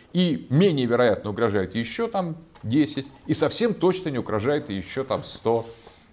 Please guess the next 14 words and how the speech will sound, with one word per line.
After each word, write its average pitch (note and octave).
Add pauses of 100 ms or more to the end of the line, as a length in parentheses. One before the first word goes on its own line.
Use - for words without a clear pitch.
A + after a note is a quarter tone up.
э, F2+
сто, A#2
сто A2+
сорок -
стран. - (640)
Таким G3+
образом, D#3+
приоритеты F3 (540)
угроз D3+ (1400)
описываются D3 (680)
первоочередным C#3
образом. E2+ (580)
Вторая C#3+
сторона. E2